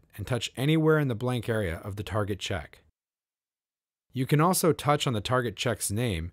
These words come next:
if there is no blank space available. To add a third check,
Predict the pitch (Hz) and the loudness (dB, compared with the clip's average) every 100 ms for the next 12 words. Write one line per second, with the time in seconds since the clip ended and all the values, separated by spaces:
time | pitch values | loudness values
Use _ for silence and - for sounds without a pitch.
0 | - 117 139 120 123 123 110 110 98 - | -8 0 2 2 2 -2 0 -2 -2 -2
1 | 98 - 82 76 73 - - _ _ _ | -2 -2 -4 -6 -8 -14 -20 _ _ _
2 | _ _ _ _ _ _ _ - - 175 | _ _ _ _ _ _ _ -6 0 4
3 | 214 156 151 143 - - 82 - | 4 4 6 6 4 0 0 -2